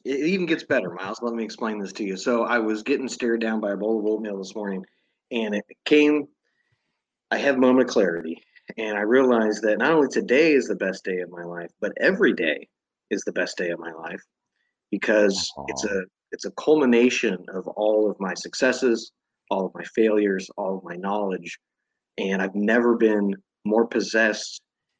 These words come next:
Speaker 1: and, and blessed with all of those things at once than I am on this day, 'cause I cannot go back to another day, and I cannot be in a day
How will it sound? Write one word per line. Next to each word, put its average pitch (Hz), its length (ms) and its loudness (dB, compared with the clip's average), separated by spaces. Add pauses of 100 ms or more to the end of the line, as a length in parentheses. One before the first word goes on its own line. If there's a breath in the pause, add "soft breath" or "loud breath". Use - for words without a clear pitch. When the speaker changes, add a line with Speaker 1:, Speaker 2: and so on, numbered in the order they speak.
(120)
Speaker 1:
and, 98 420 -4 (140)
and 92 220 -10
blessed 101 580 0
with 101 140 -8
all 104 220 2
of 101 60 0
those 101 200 -2
things 104 200 -2
at 92 80 -4
once 117 200 0
than 95 100 -4
I 95 140 -2
am 104 240 0
on 104 220 -2
this 110 200 2
day, 123 320 0
'cause 95 140 -8
I 101 60 -2
cannot 123 420 0
go 123 120 4
back 117 280 2
to 123 80 0
another 107 240 0
day, 98 240 0
and 113 80 -2
I 95 80 -4
cannot 127 400 -6
be 127 300 0
in 107 100 -4
a 101 80 -2
day 104 340 0